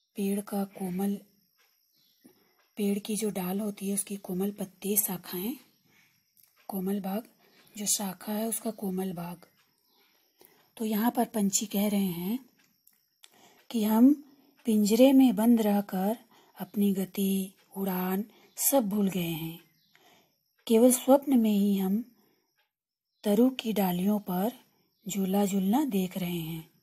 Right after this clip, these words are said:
अर्थात सपने में ही हम अपनी आज़ादी को देख रहे हैं, अपनी आज़ादी को महसूस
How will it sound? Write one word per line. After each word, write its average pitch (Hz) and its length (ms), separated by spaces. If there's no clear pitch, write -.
अर्थात 190 520
सपने 226 360
में 254 140
ही 214 220
हम 196 140
अपनी 190 400
आज़ादी 170 560
को 214 400
देख 180 280
रहे 185 220
हैं, 214 240
अपनी 185 320
आज़ादी 175 460
को 190 200
महसूस 185 600